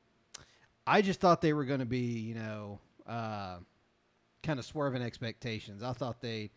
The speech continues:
but then again, when I was like, "Oh, they've made a," he's made comments about cashing in Money in the Bank at the end of the night. So I was like, "Oh, okay, kinda forgot about that."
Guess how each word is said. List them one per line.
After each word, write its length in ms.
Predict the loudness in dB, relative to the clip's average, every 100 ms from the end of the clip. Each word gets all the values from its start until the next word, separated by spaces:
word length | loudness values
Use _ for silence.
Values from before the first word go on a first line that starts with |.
| _ -10
but 120 | 2
then 120 | 4 6
again, 380 | 6 6 4
when 80 | 0
I 100 | -2
was 160 | -2 -4
like, 340 | -4 -4 -6 -2
"Oh, 420 | 0 0 -2 -8 -18 _ _ _ _ _ _ _ _ _ _
they've 220 | 0 2 4
made 200 | 4 4
a," 140 | 0 -8 _ -6
he's 160 | -4 0
made 200 | 0 0
comments 440 | 0 0 -2 -6
about 320 | -6 -6 -6
cashing 340 | -4 -4 -4 -4
in 140 | -4
Money 220 | -4 -6 -8
in 100 | -8
the 60 |
Bank 540 | -4 -2 -2 -6 -12 -20 _ -14
at 120 | -12
the 100 | -8
end 120 | -8
of 60 | -8
the 80 | -8
night. 400 | -4 -4 -4 -10 _ _ _ _ _ _ _ _
So 160 | -12 -10
I 80 | -8
was 80 |
like, 180 | -8 -8 -8
"Oh, 160 | -6
okay, 300 | -2 -2 -2 -2
kinda 160 | -4
forgot 220 | 0 -2
about 180 | -2 -6
that." 220 | -10 -10